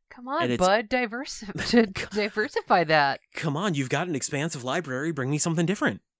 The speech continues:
Speaker 2: It
Speaker 1: Yeah.
Speaker 2: doesn't always have to be Sesame Street eyes, <laughs> eyes, shoulder, or, uh, head, shoulders, knees, and toes, or
Speaker 1: <laughs>
Speaker 2: uh, Sesame Street Baby Elmo at the zoo,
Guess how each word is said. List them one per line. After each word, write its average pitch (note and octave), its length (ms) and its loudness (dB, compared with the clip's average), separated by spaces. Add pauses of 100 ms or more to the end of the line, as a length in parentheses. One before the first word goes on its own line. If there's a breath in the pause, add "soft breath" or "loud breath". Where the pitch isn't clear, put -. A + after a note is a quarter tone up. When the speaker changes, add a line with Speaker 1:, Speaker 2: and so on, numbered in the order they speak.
(320 loud breath)
Speaker 2:
It C#3 100 -4
Speaker 1:
Yeah. D#3+ 60 6
Speaker 2:
doesn't F#3+ 300 4
always F3+ 360 2
have E3+ 220 -4
to D#3 80 -8
be F3+ 180 -4
Sesame D#3 460 0
Street D3+ 420 -6
eyes, C3 580 -4 (140)
<laughs> - 380 -20
eyes, - 520 -2
shoulder, C#3+ 520 -2
or, B2 280 0 (380 loud breath)
uh, G#2+ 460 0
head, C3 260 -2
shoulders, B2+ 360 -2
knees, B2+ 180 0
and G#2+ 100 -2
toes, G2+ 580 -8 (760 loud breath)
or A2+ 600 2 (140)
Speaker 1:
<laughs> - 160 -12
Speaker 2:
uh, G2 840 -2
Sesame C#3 480 -2
Street B2+ 420 -4
Baby A#2+ 300 -4
Elmo A#2+ 440 -2
at B2 220 -6
the A#2 80 -8
zoo, G#2 560 -4